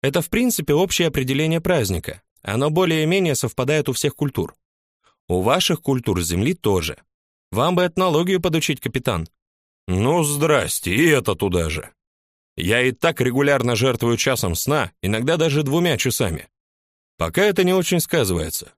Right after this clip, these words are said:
Видимо, помогают эндорфины от того, что мне неожиданно нравится моя работа на станции.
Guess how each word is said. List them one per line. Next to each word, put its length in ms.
Видимо, 400
помогают 600
эндорфины 540
от 160
того, 280
что 220
мне 160
неожиданно 600
нравится 440
моя 200
работа 320
на 120
станции. 600